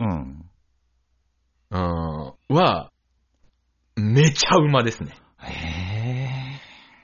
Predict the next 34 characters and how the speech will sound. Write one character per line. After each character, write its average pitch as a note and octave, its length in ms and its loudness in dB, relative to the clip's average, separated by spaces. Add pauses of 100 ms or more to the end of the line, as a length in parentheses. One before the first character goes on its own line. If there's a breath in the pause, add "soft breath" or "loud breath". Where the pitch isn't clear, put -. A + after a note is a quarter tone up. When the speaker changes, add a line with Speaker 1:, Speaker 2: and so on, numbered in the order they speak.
(120)
Speaker 1:
ー。 - 20 -8
Speaker 2:
う F2 40 -6
ん。 E2 600 -6
あ G2 140 2
の F#2 180 -2
ね、 F#2 440 -4 (400)
昔 B2+ 440 -4
よ C#3 140 2
く G#2+ 140 -4
ね、 F#2 200 -2
ゆ D3+ 200 2
う C#3 40 -4
た G#2+ 100 -4
く F2+ 140 -8
ん F2 40 -8
が E2 100 -8
つ - 160 -8
い A2+ 80 0
て - 80 -14
く - 120 -8
れ G2+ 80 -2
た G#2+ 140 -2
ん D#2+ 40 -6
で D2 60 -10
す - 120 -12
よ。 E2+ 160 -12 (180)
Speaker 1:
ゆ F#2+ 140 -6
う D#2+ 40 -8
た D#2+ 120 -8
く - 140 -12
ん。 D2 320 -8
へ E2 680 -4 (360 soft breath)
ー。 F#2 40 -6
Speaker 2:
う F#2+ 40 -2